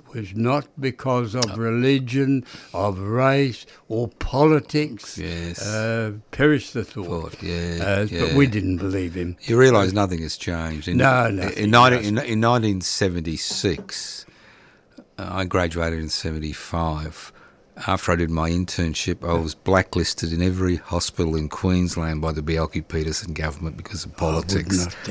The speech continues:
Speaker 1: doubt that.
Speaker 2: Yeah,
Speaker 1: I've
Speaker 2: that's, that's
Speaker 1: been
Speaker 2: why I came down here.
Speaker 1: blacklisted for a job,
Speaker 2: Yeah.
Speaker 1: you know, for twenty-five years
Speaker 2: Yeah.
Speaker 1: until, uh,
Speaker 2: Yeah.
Speaker 1: uh, by the secret police.
Speaker 2: Yeah.
Speaker 1: Oh, well, they call them asio, I think.
Speaker 2: Yeah,
Speaker 1: Uh,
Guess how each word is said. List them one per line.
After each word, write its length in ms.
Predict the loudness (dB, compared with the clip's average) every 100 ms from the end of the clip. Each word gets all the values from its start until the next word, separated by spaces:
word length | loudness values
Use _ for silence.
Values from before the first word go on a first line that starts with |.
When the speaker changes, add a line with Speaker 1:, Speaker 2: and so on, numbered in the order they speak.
| -8 -10
Speaker 1:
doubt 80 | -10
that. 240 | -10 -2
Speaker 2:
Yeah, 160 | 4 8
Speaker 1:
I've 60 | 8
Speaker 2:
that's, 140 | 6
that's 140 | 4 8
Speaker 1:
been 60 |
Speaker 2:
why 80 | 8
I 20 | 8
came 300 | 6 4 4
down 280 | 0 0
here. 240 | -2 -4 -6 -10 -20 -20 _ -8
Speaker 1:
blacklisted 800 | -8 -6 -8 -8 -6 -4 -4
for 160 | -4 -4
a 60 | -4
job, 480 | 0 2 2 -2 -2
Speaker 2:
Yeah. 260 | 2 4 4
Speaker 1:
you 40 |
know, 60 | 2
for 240 | -2 -8
twenty-five 880 | -6 -2 0 0 -2 0 0 2 0
years 400 | 0 2 2 0
Speaker 2:
Yeah. 100 | 0
Speaker 1:
until, 520 | 0 0 0 0 -2
uh, 160 | -4 -4 -8 -16 -6
Speaker 2:
Yeah. 80 | -4 -2 -2 -4
Speaker 1:
uh, 40 |
by 300 | -4 0 0
the 280 | 0 0 -2
secret 520 | -2 0 0 -2 -12 -8
police. 500 | -2 0 0 -2 -2
Speaker 2:
Yeah. 380 | 0 2 2 0
Speaker 1:
Oh, 140 | 0
well, 240 | 2 4 2
they 100 | 0
call 300 | 4 4 4
them 140 | 2
asio, 760 | 2 2 2 -4 -6 -4 -4 -6
I 60 |
think. 340 | -2 -2 -2
Speaker 2:
Yeah, 80 |
Speaker 1:
Uh, 40 | -6